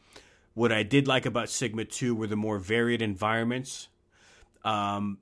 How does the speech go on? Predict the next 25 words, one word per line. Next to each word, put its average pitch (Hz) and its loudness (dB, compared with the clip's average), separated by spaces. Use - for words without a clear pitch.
the 107 -2
weapons, 135 -2
and, 107 -4
um, 98 -4
it, 151 2
it 147 2
was 139 0
still 139 4
a 117 0
great 107 -2
game 110 -2
for 120 -4
what 101 -2
it 98 -6
was. 101 -6
I 117 2
only, 151 0
so 143 0
while 123 2
I 113 2
beat 131 2
one 143 2
and 127 0
two, 135 -2
um, 98 -2